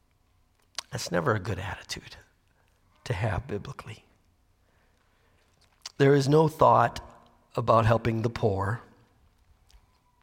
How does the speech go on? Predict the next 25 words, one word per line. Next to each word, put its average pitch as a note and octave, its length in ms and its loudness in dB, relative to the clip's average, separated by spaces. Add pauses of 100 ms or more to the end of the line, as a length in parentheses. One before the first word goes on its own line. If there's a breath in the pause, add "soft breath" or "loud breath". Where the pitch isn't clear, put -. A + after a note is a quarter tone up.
(320)
the B2 120 0
widows, A2+ 600 0 (1500)
the A#2 120 -2
orphans, A2+ 720 -2 (1200)
those A#2+ 320 0
who C3+ 80 2
were A2+ 180 4
out A2 220 4
on G#2+ 80 0
their G#2+ 120 -4
luck. G2 380 -6 (880 loud breath)
There's E3+ 180 6
no G3+ 100 8
mention F#3+ 320 6
of, F3 100 6
of E3 240 2
tithing D3 840 4
or B2 180 6
giving C3+ 560 4
a B2+ 80 2
thank B2 460 0
offering, A#2 800 0 (640 soft breath)
supporting B2 640 -2
the A2+ 80 -6
temple A#2 800 -2